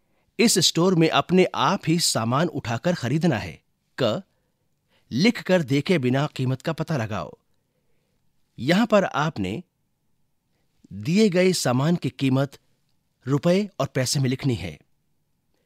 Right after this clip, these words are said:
एक गेंद और एक खिलौना गाड़ी,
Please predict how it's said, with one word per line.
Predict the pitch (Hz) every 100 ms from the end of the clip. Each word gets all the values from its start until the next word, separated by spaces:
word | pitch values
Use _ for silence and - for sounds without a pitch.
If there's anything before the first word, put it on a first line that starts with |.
| _ _ _ -
एक | 175 226 147
गेंद | 117 123 107 - _ _ -
और | 147 170 139
एक | 185 214
खिलौना | - 139 135 151
गाड़ी, | 135 131 95 -